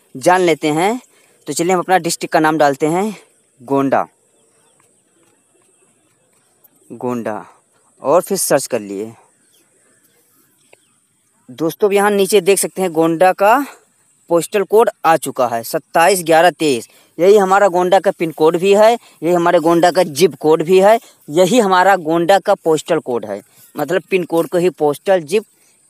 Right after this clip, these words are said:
जिप कोड भी कहते हैं, पोस्टल कोड भी कहते हैं, पिन कोड भी कहते हैं।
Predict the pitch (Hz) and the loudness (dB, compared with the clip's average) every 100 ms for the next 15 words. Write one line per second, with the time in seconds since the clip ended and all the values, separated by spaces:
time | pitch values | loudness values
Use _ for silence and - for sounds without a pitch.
0 | _ _ _ _ 135 123 175 - 175 208 | _ _ _ _ -8 -4 -2 -2 0 0
1 | 196 196 214 220 208 165 - 190 196 185 | 0 0 0 0 -2 -4 -4 -6 -4 -4
2 | 196 190 180 220 - 185 156 175 165 196 | -4 -4 -2 -4 -4 -6 -4 -2 -2 0
3 | 143 131 123 | -2 -4 -8